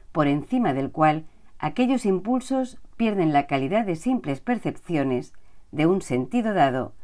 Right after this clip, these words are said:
para convertirse en una percepción homogénea, venga del sentido que venga,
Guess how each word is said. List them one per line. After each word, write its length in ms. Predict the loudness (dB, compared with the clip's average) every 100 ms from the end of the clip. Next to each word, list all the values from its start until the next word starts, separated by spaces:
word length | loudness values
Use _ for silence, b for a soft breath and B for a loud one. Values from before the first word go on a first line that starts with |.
| -16 -2
para 220 | 4 4 4
convertirse 680 | 0 0 -2 -2 -2 -2
en 60 | -2
una 200 | 0 -2
percepción 640 | -4 -6 -6 -6 -4 -4 -2
homogénea, 720 | 0 2 2 0 -2 -2 -4 -8 -16 -18 -18 -10
venga 400 | 2 4 4 2
del 120 | 0 0
sentido 480 | 0 0 0 -2
que 120 | -2 0
venga, 420 | 0 2 0